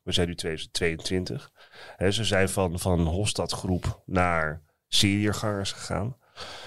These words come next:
Ehm, hoe kijk je naar die, naar die periode? Kun je, weet je, wat is jouw visie daarop?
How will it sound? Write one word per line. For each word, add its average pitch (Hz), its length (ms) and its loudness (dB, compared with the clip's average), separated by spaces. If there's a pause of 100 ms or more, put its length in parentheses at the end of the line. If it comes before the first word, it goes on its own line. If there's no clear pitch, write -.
(360)
Ehm, 95 760 2 (1300)
hoe 123 180 2
kijk 180 220 4
je 156 120 -2
naar 123 140 2
die, 104 220 0
naar 107 160 2
die 101 120 0
periode? 101 360 0
Kun 135 160 2
je, 107 100 -4
weet 120 200 -2
je, 135 80 -2
wat 127 120 2
is 143 140 0
jouw 135 140 4
visie 147 360 2
daarop? 82 500 -2